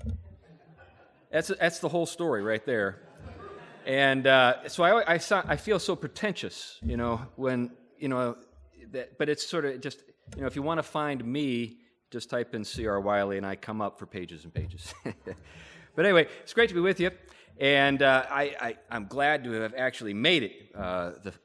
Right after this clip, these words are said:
the wife and I were on the road yesterday, and, uh, we had to switch planes because of some problems, uh, with our plane, and we had to deboard in Chicago. We were flying out of Hartford and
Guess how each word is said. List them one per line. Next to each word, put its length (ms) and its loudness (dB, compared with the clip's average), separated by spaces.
the 80 -12
wife 240 0
and 100 -4
I 180 2
were 320 -4
on 80 0
the 60 -2
road 240 0
yesterday, 600 -2
and, 480 -6
uh, 360 -6
we 200 -10
had 140 -4
to 60 -10
switch 360 -8
planes 540 -4
because 320 -4
of 100 -2
some 160 -10
problems, 640 -2
uh, 260 -4
with 220 -10
our 160 -2
plane, 560 -4
and 180 -8
we 80 -8
had 180 -6
to 80 -8
deboard 580 -6
in 100 -8
Chicago. 540 -4
We 100 -4
were 80 -8
flying 320 -6
out 80 -2
of 80 -4
Hartford 460 -6
and 320 0